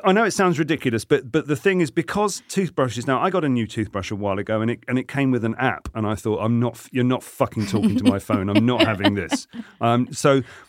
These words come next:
Speaker 1: I turned that off. But effectively, you can have, like most things in, in your home now, if you buy a new one, it's probably online.
Speaker 2: Right.
Speaker 1: So you can use even the small amount of processing power in an electric toothbrush to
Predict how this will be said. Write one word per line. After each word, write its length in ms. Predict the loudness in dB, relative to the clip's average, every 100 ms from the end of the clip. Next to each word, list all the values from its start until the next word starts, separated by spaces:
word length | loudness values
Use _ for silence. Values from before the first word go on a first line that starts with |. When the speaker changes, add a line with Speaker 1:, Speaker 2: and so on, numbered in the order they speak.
| _ 0
Speaker 1:
I 120 | 0
turned 300 | 4 2 4
that 140 | 2 2
off. 200 | -2 0
But 180 | 0 2
effectively, 460 | 0 0 0 -2
you 120 | -2 -2
can 380 | 0 2 2
have, 240 | 2 0 0 0
like 240 | 0 0
most 320 | 2 2 0
things 260 | -4 -6 -4
in, 180 | -4 -4 -4
in 100 | -4
your 140 | -4
home 220 | -4 -4 -4
now, 60 |
if 80 | -4
you 60 | -2
buy 200 | 0 2
a 40 |
new 220 | 2 2 0
one, 260 | -2 -4 -4
it's 160 | -6
probably 580 | -10 -4 -2 0 -2 -2
online. 640 | 0 0 0 -2 -8 -14 _ -10
Speaker 2:
Right. 200 | -8 -8 -14 -20 -2
Speaker 1:
So 140 | 0
you 180 | 2 2
can 180 | 2 2
use 240 | 2 0
even 300 | 0 0 0
the 80 | 0
small 420 | -2 0 2 2
amount 240 | 2 0 -2
of 60 |
processing 500 | 0 0 0 -4 -4
power 280 | -4 -2 0
in 140 | 2 2
an 120 | 2
electric 500 | 2 0 -2 -8 -6
toothbrush 580 | -2 -2 -2 -8 -8 -10 -14 -20 0
to 240 | 2 2